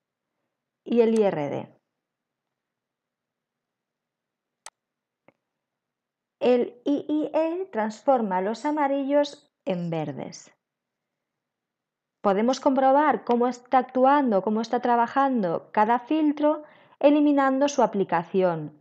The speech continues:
a través de esta pestaña de aquí de Reset. Esta sería la imagen original de la que partimos.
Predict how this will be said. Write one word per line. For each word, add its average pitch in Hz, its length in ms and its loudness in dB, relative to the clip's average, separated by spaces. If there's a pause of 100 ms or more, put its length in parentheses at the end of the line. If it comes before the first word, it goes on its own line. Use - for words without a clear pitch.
a 202 80 -2
través 208 480 0 (100)
de 170 120 -2
esta 220 600 -2
pestaña 220 580 0
de 202 60 -2
aquí 226 300 -2
de 190 160 -2
Reset. 160 500 -8 (1800)
Esta 196 300 -4
sería 196 580 -2
la 160 220 -6
imagen 160 360 -8
original 196 540 -6
de 156 80 -6
la 143 140 -8
que 156 100 -10
partimos. 285 880 -8